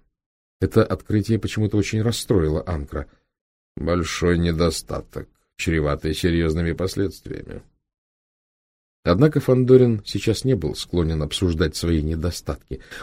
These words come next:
Он потребовал объяснений. Вот что рассказал барон.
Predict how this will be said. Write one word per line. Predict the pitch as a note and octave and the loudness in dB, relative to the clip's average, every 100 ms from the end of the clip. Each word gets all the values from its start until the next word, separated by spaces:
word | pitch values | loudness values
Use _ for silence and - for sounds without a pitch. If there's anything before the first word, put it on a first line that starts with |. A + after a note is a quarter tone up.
| - | 4
Он | G2 | 4
потребовал | G2+ B2+ - E2 D2 D#2+ F#2+ - | 4 0 0 -2 0 0 -2 -4
объяснений. | C#2+ E2 - - - - _ _ _ _ _ - - | -6 -6 -6 -10 -12 -16 _ _ _ _ _ -18 0
Вот | D#3+ - | 0 2
что | E3+ | 2
рассказал | D3+ - C3 B2+ | 2 4 4 4
барон. | F2+ - - | 2 -2 -6